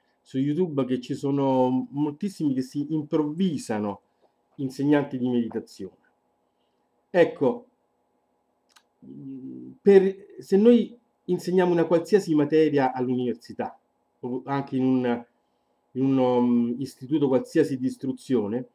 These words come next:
eh, per fare questo dobbiamo avere molti anni di formazione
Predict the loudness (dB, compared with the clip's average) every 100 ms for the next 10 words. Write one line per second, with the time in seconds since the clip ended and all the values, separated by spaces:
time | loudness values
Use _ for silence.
0 | _ _ _ _ _ _ _ _ -12 -10
1 | -10 -10 -8 -2 0 0 -4 0 4 4
2 | 4 4 2 4 4 4 4 2 2 -2
3 | 6 8 8 4 -6 -12 -8 0 2 4
4 | 2 0 0 0 2 0 -2 6 8 8
5 | 2 -2